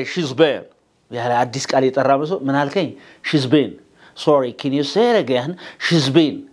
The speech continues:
"I don't understand." "She has been." እና እንደሱ አትለኝም እንዴ? All right. So, she's been, he's been, የማን, እ፣ ሲያጥር ማለት ነው? She has been and, እ፣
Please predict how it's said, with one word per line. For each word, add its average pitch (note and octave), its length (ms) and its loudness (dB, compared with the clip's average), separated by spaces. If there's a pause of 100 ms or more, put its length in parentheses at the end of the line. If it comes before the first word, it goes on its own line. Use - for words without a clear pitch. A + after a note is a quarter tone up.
(420)
"I F#3+ 160 4
don't A3+ 220 0
understand." C#3+ 360 -2 (200)
"She - 180 2
has B3+ 260 4
been." F#3 220 0
እና D3+ 200 -6
እንደሱ C#3 280 -6
አትለኝም C3+ 480 -4
እንዴ? E2 140 -10 (260)
All C#3+ 140 2
right. D3 140 0 (180)
So, D#4 200 6 (880)
she's B3+ 460 2
been, A3+ 380 4 (480)
he's A3 320 6
been, G#3+ 360 4 (840)
የማን, G#3 320 4 (220)
እ፣ E3 120 2 (280)
ሲያጥር F#3 360 2
ማለት G#3+ 240 2
ነው? E4 140 -6 (1400)
She - 240 4
has G3 300 4
been B3 280 4 (100)
and, A3 240 2 (580)
እ፣ A3 140 4